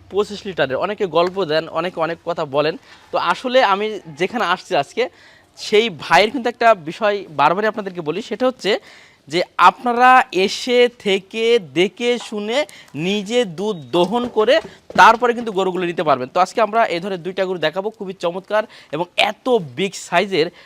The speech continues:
যদি আমি গরুটার পাশে দাঁড়াই, আপনি দেখেন যে আমি কিন্তু অনেকটা ছোট হয়ে গেছি, মানে এত লম্বা চড়া বড় সাইজের গরু। আর মাশাআল্লাহ চমৎকার বাছুর আছে। আসসালামু আলাইকুম।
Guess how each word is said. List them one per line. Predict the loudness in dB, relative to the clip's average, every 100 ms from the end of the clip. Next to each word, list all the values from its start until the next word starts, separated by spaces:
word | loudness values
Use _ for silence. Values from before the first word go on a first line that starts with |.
| _
যদি | -6 -2
আমি | 0 0 -2
গরুটার | -4 -4 -6
পাশে | -2 -4 -2 -2
দাঁড়াই, | 2 2
আপনি | 0 -6
দেখেন | -6 -6 -6 -10 _ _ _ -8
যে | -2 0 0
আমি | -4 -4
কিন্তু | -6 -4
অনেকটা | -4 -6
ছোট | -8 -6 -4
হয়ে | -2 -4
গেছি, | -8 -16 -12
মানে | -10 -4
এত | -4 -4 -8
লম্বা | 0 0 0 -4
চড়া | -6 -8
বড় | -4 -4
সাইজের | -2 -6 -6
গরু। | -4 -4 -4 -8 -20 -2
আর | 6 8 8 6 0 -2
মাশাআল্লাহ | -4 -2 -4
চমৎকার | -4 -4 -2
বাছুর | -2 -2 -2
আছে। | -6 -6 -2
আসসালামু | 4 6 6
আলাইকুম। | 4 10 8 8